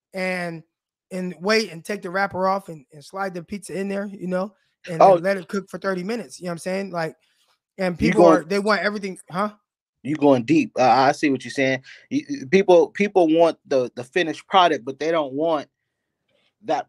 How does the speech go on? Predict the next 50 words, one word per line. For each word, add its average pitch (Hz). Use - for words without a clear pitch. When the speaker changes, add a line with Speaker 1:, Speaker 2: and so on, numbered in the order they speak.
Speaker 2:
They 170
don't 180
wanna 165
go 170
through 160
the 143
stages 156
where 143
that 151
product 151
have 139
to 135
be, 127
uh, 131
refined 143
and, 117
and, 120
and 120
the, 139
the 147
process, 170
the 120
process. 135
They 165
don't, 180
they 180
don't 196
Speaker 1:
Right. 196
Speaker 2:
wanna 180
go 180
through 156
the 139
process. 143
And, 135
oh, 107
we 123
talk, -
you 160
talking 92
deep 156
Speaker 1:
So, 240
Speaker 2:
right 208
now. 131
We, 160
we 247
Speaker 1:
it's 190
Speaker 2:
getting 143
deep -
Speaker 1:
always, -
Speaker 2:
here. 113